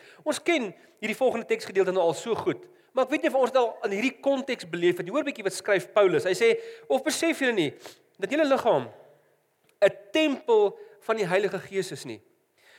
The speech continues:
Nou, liggaam hier, eh, word in baie plekke in die Nuwe Testament vertaal met net jy. Eh, jy weet, jy is 'n tempel van die Gees. Ons liggaam is belangrik, want dit is die sfeer waarin ons lewe. Eh, so, eh, soos byvoorbeeld Romeine twaalf een,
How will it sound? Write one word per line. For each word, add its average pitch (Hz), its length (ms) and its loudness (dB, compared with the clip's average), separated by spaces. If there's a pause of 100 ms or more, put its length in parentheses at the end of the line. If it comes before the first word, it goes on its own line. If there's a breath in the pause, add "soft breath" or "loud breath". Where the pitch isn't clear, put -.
(140 soft breath)
Nou, 202 220 4 (120)
liggaam 240 440 4
hier, 220 260 -2 (380)
eh, 170 200 4
word 196 180 2
in 170 140 -4
baie 202 300 6
plekke 202 500 0
in 175 140 -4
die 170 300 -8 (160 soft breath)
Nuwe 208 220 -6
Testament 226 280 -6
vertaal 220 420 2
met 190 180 0
net 214 280 -2
jy. 131 440 0 (600 soft breath)
Eh, 190 140 -2
jy 190 60 -6
weet, 202 220 -2
jy 190 300 4
is 220 100 -2
'n 208 100 -10
tempel 202 260 -2
van 170 140 -4
die 147 100 -4
Gees. 165 260 -2
Ons 196 140 0
liggaam 254 320 4
is 175 100 0
belangrik, 170 360 2
want 160 120 -2
dit 170 80 -4
is 202 120 -6
die - 60 -8
sfeer 175 280 0
waarin 190 260 4
ons 175 180 0
lewe. 202 380 -2 (1500 soft breath)
Eh, 165 120 4
so, 190 160 -2
eh, 208 200 -2
soos 214 160 -4
byvoorbeeld 233 300 -2
Romeine 190 320 2
twaalf 214 360 2
een, 170 240 2